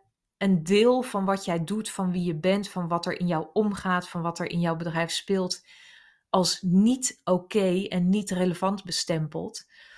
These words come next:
dan zijn er heel veel momenten waarop die zichtbaarheid heel erg geforceerd zal zijn.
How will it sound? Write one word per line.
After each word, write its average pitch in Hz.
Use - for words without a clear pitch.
dan 196
zijn 226
er 233
heel 233
veel 233
momenten 196
waarop 190
die 185
zichtbaarheid 190
heel 202
erg 196
geforceerd 180
zal 160
zijn. 147